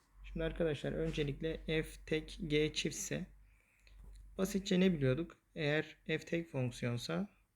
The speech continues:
f eksi x eksi f x'e eşittir. G de çift fonksiyonsa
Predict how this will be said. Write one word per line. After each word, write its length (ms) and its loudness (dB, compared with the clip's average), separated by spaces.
f 360 -2
eksi 360 0
x 360 -8
eksi 360 -2
f 340 0
x'e 300 -2
eşittir. 580 -2
G 180 6
de 100 6
çift 260 2
fonksiyonsa 840 0